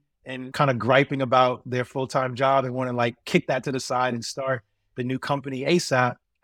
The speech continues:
you might wanna think about it because that, that steady income that you're getting with, with your full-time job,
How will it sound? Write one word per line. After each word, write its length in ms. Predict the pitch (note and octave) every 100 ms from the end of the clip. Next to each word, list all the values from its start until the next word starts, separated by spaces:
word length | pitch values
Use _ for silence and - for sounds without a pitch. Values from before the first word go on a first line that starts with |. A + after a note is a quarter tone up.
| _ _
you 100 | C#3+
might 200 | C#3+ D3+
wanna 140 | C#3+ C3
think 200 | E3 E3
about 280 | B2+ A#2+ A#2+
it 100 | A#2+
because 540 | A#2 C3 B2+ A#2 - _ _ _ _ -
that, 360 | C#3+ D3+ C#3+ _ -
that 260 | C#3+ -
steady 260 | - D#3+ D3+
income 380 | D3 D3+ D#3 D3
that 100 | C3
you're 100 | B2
getting 380 | C3 C#3 C3
with, 180 | A#2+ B2
with 100 | C3
your 100 | A#2
full-time 480 | - G#3 G3+ C#3+ C3
job, 380 | B2+ A#2+ A#2+